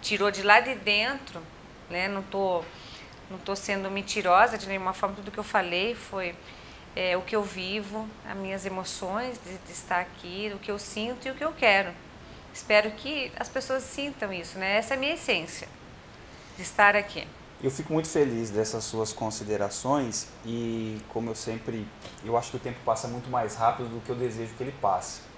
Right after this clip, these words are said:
Speaker 2: ou do que nós desejamos que ele passe.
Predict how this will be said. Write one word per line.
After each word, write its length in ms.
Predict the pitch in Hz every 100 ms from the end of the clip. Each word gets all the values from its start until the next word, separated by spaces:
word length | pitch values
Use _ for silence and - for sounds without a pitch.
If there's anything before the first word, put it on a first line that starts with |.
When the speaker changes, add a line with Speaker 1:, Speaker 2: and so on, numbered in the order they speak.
| - - - - -
Speaker 2:
ou 120 | 107
do 80 | 113
que 120 | 117
nós 280 | 120 123 123
desejamos 580 | 117 113 107 104 107 107
que 100 | -
ele 100 | 107
passe. 460 | 107 95 92 -